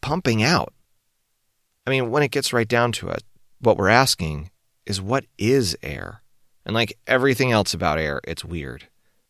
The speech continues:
Air is made up of individual little pieces. Von Guericke's pump worked by scooping up handfuls or scoopfuls of individual bits of air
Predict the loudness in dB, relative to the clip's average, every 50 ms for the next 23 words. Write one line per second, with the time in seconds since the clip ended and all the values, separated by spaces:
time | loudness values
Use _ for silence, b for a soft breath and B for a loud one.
0 | _ _ 0 0 2 2 0 0 -2 -6 -10 -14 _ _ _ _ _ _ _ _
1 | -6 -4 -2 -2 0 2 2 2 2 0 -4 -8 -18 -20 _ _ _ _ _ -12
2 | -12 -12 -12 -14 _ -4 -4 -2 -2 -2 -2 -4 -4 0 0 0 0 0 -2 -2
3 | 0 0 -2 -2 -2 -2 -2 -2 -2 -6 -8 -10 -10 -8 -6 -6 -6 -8 -8 -10
4 | -12 -12 -12 -14 -14 -20 _ _ _ _ _ _ _ _ _ _ _ _ _ _
5 | _ 4 4 4 4 4 4 4 4 2 -4 -8 -8 -12 -14 -4 -2 -2 -2 -2
6 | -8 -14 _ _ _ 2 2 2 2 2 0 0 0 0 -2 -4 -4 -4 -6 -6
7 | -4 -4 -4 -2 -2 -2 -2 -4 -12 -10 -6 -4 -2 -2 -2 -2 -4 -6 -8 -8
8 | -8 -6 -8 -8 -6 -4 -6 -6 -4 -2 -4 -4 -4 -6 -8 -6 -6 -6 -4 -4
9 | -6 -6 -6 -4 -2 -2 0 0 0 0 0 0 -2 0 0 0 0 0 2 0
10 | -2 -2 0 -4 -2 0 0 2 2 0 -2 -4